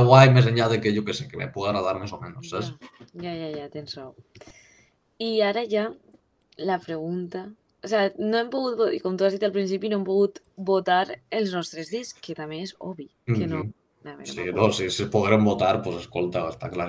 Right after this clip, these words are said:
Speaker 1: que <laughs> a
Speaker 2: Claro.
Speaker 1: uno dels que s'ha agafat un li donava cinc, a l'altre quatre, a l'altre
Speaker 2: Clar.
Speaker 1: tres, saps? I
Speaker 2: Claro,
Speaker 1: després
Speaker 2: perquè si
Speaker 1: ja
Speaker 2: no, pa què els proposes, no?
Speaker 1: Sí, claro.
Speaker 2: Però, si tu tingueres, o sea, si tu hagueres pogut votar els teus discs,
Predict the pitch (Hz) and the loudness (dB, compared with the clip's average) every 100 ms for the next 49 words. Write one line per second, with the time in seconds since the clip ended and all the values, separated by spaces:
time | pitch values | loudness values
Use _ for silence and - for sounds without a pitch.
0 | 87 85 78 - - - - - - 110 | -6 -6 -6 -8 -6 -6 -6 -10 0 6
1 | 110 113 120 123 131 123 120 117 117 127 | 6 8 8 6 8 10 10 10 8 10
2 | 127 120 110 113 117 113 120 127 131 120 | 10 10 10 8 8 4 4 6 6 8
3 | 107 104 110 107 104 104 104 101 107 92 | 6 6 4 4 4 2 0 -2 2 4
4 | 110 104 98 - 104 95 92 - 101 98 | 4 4 0 -4 -2 -2 -2 -4 -6 -4
5 | 127 175 208 226 214 202 196 185 190 208 | -4 4 4 4 0 0 0 0 0 0
6 | 214 190 185 180 226 160 151 165 196 269 | -2 -2 -4 -2 -4 -4 -6 -6 -8 -8
7 | 247 202 - 208 - _ _ - - - | -10 -10 -8 -10 -12 _ _ -20 -20 -20
8 | - - - - - - - - - 104 | -20 -20 -18 -14 -14 -14 -16 -18 -10 -2
9 | 110 104 - - _ _ _ _ _ _ | 0 -2 -10 -20 _ _ _ _ _ _
10 | _ _ _ - 202 240 226 254 294 - | _ _ _ -20 -4 0 2 0 -8 -20
11 | _ _ - 262 214 247 285 285 262 254 | _ _ -6 -4 -4 -2 -2 -2 -4 -6
12 | - 214 226 208 220 214 220 233 226 - | -8 -4 -2 -2 -2 2 2 0 -8 -6
13 | 240 233 208 220 170 165 - 196 190 185 | -2 0 0 -2 -2 -6 -4 -4 -4 -8
14 | 196 - | -8 -10